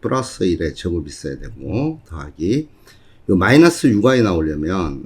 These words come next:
Y 마이너스 삼의 제곱이 있어야 되고, 오른쪽에 요 마이너스 오가 넘어가서 오가 되고,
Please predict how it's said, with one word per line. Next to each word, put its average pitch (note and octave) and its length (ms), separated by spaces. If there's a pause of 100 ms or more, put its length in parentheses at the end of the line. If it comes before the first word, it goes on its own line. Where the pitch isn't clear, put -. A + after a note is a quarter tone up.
Y F2+ 240
마이너스 D2 800
삼의 A#2 720
제곱이 F2 340
있어야 D2 320
되고, G2 640 (720)
오른쪽에 C#3 460
요 - 260 (180)
마이너스 G#2 540
오가 A2+ 180
넘어가서 F2+ 480
오가 F2+ 260
되고, E2+ 600